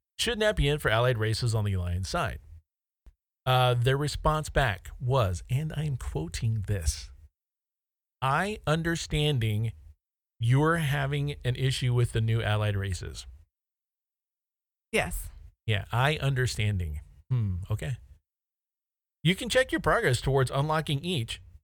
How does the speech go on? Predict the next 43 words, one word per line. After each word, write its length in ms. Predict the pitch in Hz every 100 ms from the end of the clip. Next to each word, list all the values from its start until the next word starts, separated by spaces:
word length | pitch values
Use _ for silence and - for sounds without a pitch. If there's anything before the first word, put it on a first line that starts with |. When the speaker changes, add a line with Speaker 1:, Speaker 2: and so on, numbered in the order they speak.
| _ -
Speaker 1:
comma, 380 | 92 90 110 - - -
here." 380 | 285 165 67 - - - _ _ _ _ _ _ _
And 140 | 120
they 60 | 113
send 180 | - 107
me 80 | 107
my 140 | 101
Wowhead 440 | 104 107 101 101
link. 160 | 98 95
Now, 240 | 139 131
they 160 | 110 147
actually 280 | 180 - 156
have 200 | 160 127
my 600 | 131 135 151 160 160 165
Wowhead 540 | 135 143 143 139 139
link 320 | 131 131 131 120
with, 340 | 120 113 -
with 320 | 123 120 -
the, 480 | 113 107 113 110 107 - - _ _ _ _ _
the 80 | 120 143
Speaker 2:
Okay, 20 | 294
Speaker 1:
server 540 | 151 147 156 151 147
Speaker 2:
all 80 | 240
right. 140 | 185
Speaker 1:
and 140 | 151 139
my 200 | 139 135
toon 340 | - 143 127
name. 120 | 110
Speaker 2:
So 140 | 87 226
they 140 | 233
put 220 | 240 240
a 100 | 220 - - _ _ _ _ _
bit 120 | 320 262
of 40 |
effort 300 | 202 196 196
into 220 | 185 185
Speaker 1:
A 40 | 165
little 120 | -
Speaker 2:
it. 20 |
Speaker 1:
bit 100 | 113
of 80 | 98
effort, 220 | 107 127
yeah. 160 | 127